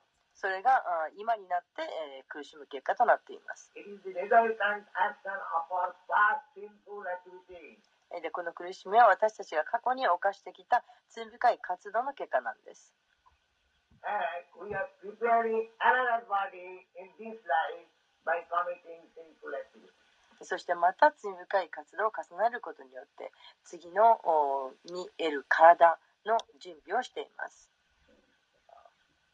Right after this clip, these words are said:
Speaker 2: The more we, everyone within this material world who has got this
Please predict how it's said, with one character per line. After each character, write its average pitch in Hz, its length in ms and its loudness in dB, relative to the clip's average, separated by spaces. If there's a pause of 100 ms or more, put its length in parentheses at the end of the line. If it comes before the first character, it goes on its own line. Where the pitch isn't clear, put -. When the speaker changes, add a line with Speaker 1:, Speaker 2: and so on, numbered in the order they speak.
(680)
Speaker 2:
The 147 60 -16
more 214 760 4 (320)
we, 151 400 -14 (240)
everyone 233 560 0 (720)
within 156 320 -14 (160)
this 156 240 -12
material 139 560 -4
world - 320 4 (720)
who 170 100 -10 (320)
has 139 320 2
got - 320 4 (480)
this - 160 -16